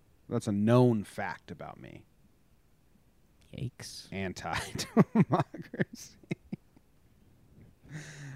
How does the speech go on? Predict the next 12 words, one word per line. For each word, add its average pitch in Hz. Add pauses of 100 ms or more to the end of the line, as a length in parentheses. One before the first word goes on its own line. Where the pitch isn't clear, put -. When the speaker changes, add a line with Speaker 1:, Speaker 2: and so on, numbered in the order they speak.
Speaker 1:
All 156
right, 120
what, 139
Speaker 2:
Wrong 120
country. 123
Speaker 1:
what 147
other 165
sports 143
do 131
you 113
wanna 95
do? 71